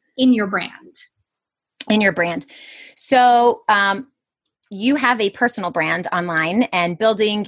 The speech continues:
Speaker 2: that through posting on social media and everything is really good. Um, especially for anyone who's an author or a coach,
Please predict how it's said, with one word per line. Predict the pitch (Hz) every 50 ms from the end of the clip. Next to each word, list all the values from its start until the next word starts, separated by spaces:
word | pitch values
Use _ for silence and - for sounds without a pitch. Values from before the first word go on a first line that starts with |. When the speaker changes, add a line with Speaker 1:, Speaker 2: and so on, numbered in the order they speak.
| - -
Speaker 2:
that | 175 196 180 185 180 - -
through | - 190 185 180 -
posting | - - - 226 220 220 - 220 208 202
on | 185 202
social | - - 196 185 - 190
media | 190 180 170 185
and | 160 131
everything | 170 165 170 - 180 170 160 170
is | 170 - 175
really | 165 170 196 202 196 190 165
good. | - 160 160 160 170 202 - - - - - - _ _
Um, | - 180 170 170 165 170 160 - - _ _ _ _ _ _ - _ -
especially | - - 247 240 - - 240 233
for | - 226 214
anyone | 180 196 202 208 202 202 196 196 214
who's | 208 190 185 185 170 - - - _ _
an | 196 180 - -
author | 233 254 254 - 240 226 214
or | - 185 175 170
a | 170
coach, | - - 226 214 220 - - -